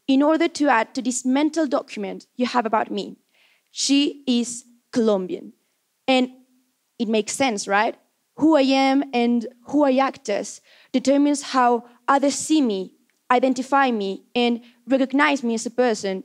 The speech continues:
and don't confuse me with the one right next to me. But get this, I'm strongly convinced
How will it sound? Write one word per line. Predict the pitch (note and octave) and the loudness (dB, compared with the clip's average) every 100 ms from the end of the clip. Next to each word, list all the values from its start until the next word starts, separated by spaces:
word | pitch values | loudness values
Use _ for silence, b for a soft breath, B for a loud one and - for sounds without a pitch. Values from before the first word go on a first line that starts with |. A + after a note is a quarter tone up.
| - | -4
and | A#3+ | 0
don't | B3+ C4 | 0 0
confuse | C4 A#3 C4 B3 | -2 -2 -2 0
me | A3 | -2
with | G#3+ | -2
the | A3 | -2
one | A3 G#3+ | 0 -2
right | G#3+ G#3 | -2 -4
next | B3 - - | -4 -6 -10
to | |
me. | F3 E3+ - _ _ _ _ _ _ _ _ _ - | -12 -16 -20 _ _ _ _ _ _ _ _ _ 2
But | C4 C4+ - - _ _ _ _ _ - - | 2 2 -12 -20 _ _ _ _ _ -8 -2
get | C#4+ - | -2 0
this, | G#3 - - - _ _ C#4+ | -4 -4 -12 -16 _ _ 0
I'm | D4 D4 - | 0 0 -6
strongly | - - - D#4 C#4+ C4 | -8 -4 0 2 2 2
convinced | C4 C4 C4+ G#3+ G#3+ - | 0 0 0 -2 -6 -6